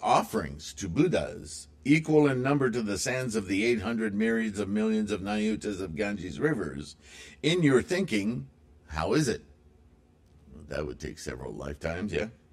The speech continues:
"Shall the happiness gained thereby be much or not?" Whoa, Medicine King says, "Very much." Oh, could you imagine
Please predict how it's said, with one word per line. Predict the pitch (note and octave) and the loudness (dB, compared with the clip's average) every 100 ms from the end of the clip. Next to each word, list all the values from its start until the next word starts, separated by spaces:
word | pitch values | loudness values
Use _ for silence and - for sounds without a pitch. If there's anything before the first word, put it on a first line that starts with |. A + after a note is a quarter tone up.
| - - - - - | -20 -20 -20 -20 -6
"Shall | - C3+ | 8 8
the | B2 A2 | 10 8
happiness | B2+ D#3 D#3+ D3+ A#2 | 6 4 4 4 4
gained | G2+ G#2 C3 A2+ | 2 2 2 4
thereby | A2+ A#2 F#2+ E2 G#2 | 6 6 6 4 4
be | B2 F#2+ G#2+ G#2+ | 2 2 4 4
much | G2 G2+ - - - - - - | 2 -2 -2 -4 -8 -16 -18 -6
or | F3 | 0
not?" | F#3+ G#3+ - - - - _ _ - _ _ - - _ - _ _ _ _ - _ _ _ | 2 0 -2 -12 -20 -20 _ _ -20 _ _ -20 -20 _ -20 _ _ _ _ -20 _ _ _
Whoa, | - F#2+ G2 D#2 C2 B1 - - - - - - | -2 6 6 6 2 -4 -14 -20 -20 -20 -20 -14
Medicine | E2+ D#2+ D2 D2 C#2+ | -8 -6 -6 -8 -10
King | D#2 C2 | -10 -8
says, | D#2+ D2+ D2 | -6 -6 4
"Very | B2+ A#2 A3+ | 6 6 6
much." | B2 A3 - - - - | 6 6 2 -10 -8 -4
Oh, | F#2+ G2 F#2 F#2 E2+ D2+ D#2+ C#3 C#3+ - | -2 0 -2 -4 -4 -6 -8 -8 -10 -4
could | A#2 | -2
you | A2 | 2
imagine | A2+ G2 G2 B2 F#3+ | 2 0 -2 -2 -4